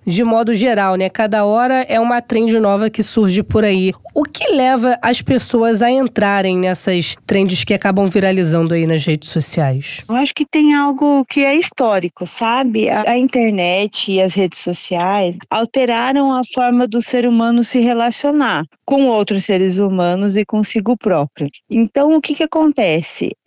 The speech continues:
Speaker 2: Como se o, o, o que eu mostro na internet fosse o que eu sou. É como se na internet eu desenvolvesse um, um tipo de um avatar, um eu, uma persona, né? E, e aí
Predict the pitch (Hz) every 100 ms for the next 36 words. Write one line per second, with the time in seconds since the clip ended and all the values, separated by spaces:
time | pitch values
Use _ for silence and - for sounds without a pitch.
0 | - 277 285 - 277 269 262 254 240 247
1 | - 254 254 262 285 285 262 247 262 320
2 | - 254 226 196 180 175 175 160 156 156
3 | 202 - - 311 - 302 - 320 - 311
4 | 311 - 208 165 - - - 262 262 262
5 | 247 247 240 240 226 233 269 311 - 330
6 | - 208 202 185 - 214 208 202 220 220
7 | 233 226 220 - _ - 226 285 294 262
8 | 277 269 247 254 254 233 240 320 262 233
9 | 220 240 320 247 214 226 214 - 196 202
10 | 330 294 220 226 359 _ - 349 - 247
11 | 262 262 262 269 285 285 285